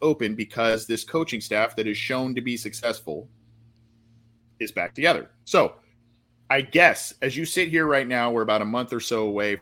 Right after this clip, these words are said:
from the kickoff of the big frenzy that is free agency. As you sit here right now, coaching staff back intact,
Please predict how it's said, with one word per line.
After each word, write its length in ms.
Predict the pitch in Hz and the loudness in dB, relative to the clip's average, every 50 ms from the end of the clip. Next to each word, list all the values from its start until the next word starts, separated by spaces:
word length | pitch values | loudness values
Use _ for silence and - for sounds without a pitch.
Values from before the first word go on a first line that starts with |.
| _ | _
from 120 | - 101 95 | -10 -10 -10
the 60 | 95 | -8
kickoff 520 | - - 113 104 - 104 98 98 98 - | -8 -6 -6 -4 -2 0 0 0 0 0
of 260 | - 95 92 90 - - _ | -2 -6 -6 -6 -12 -14 _
the 80 | - 101 | -10 -6
big 240 | 95 110 104 98 - | -6 -6 -6 -6 -8
frenzy 460 | - 110 107 107 107 101 104 101 98 | -8 -6 -6 -4 -6 -6 -6 -6 -4
that 160 | 95 92 95 | -4 -4 -4
is 220 | 98 98 95 92 | -4 -4 -6 -8
free 260 | - - 101 95 90 87 92 | -10 -10 -8 -8 -6 -2 -2
agency. 640 | 101 104 104 101 92 90 - 90 87 85 82 82 _ _ _ _ _ _ _ _ _ - | -2 -2 -2 -4 -8 -10 -8 -8 -6 -6 -8 -10 _ _ _ _ _ _ _ _ _ -12
As 80 | - - | -10 -8
you 100 | 139 143 | -8 -8
sit 240 | - - 180 180 156 | -4 0 0 2 2
here 160 | 165 170 160 | 2 2 2
right 260 | 135 131 127 139 - | 4 2 2 2 0
now, 440 | 113 123 117 113 110 110 113 110 110 _ _ _ | -2 -2 -2 0 -2 -2 -4 -4 -8 _ _ _
coaching 360 | - 135 139 - - 147 127 123 | -6 -6 -6 -6 -8 -10 -10 -10
staff 340 | - - - 139 143 139 - | -8 -2 0 0 0 0 2
back 240 | 143 135 135 135 - | 2 2 2 2 -2
intact, 540 | 135 120 - 123 127 120 117 110 - _ | -6 -10 -8 -8 -6 -6 -6 -6 -8 _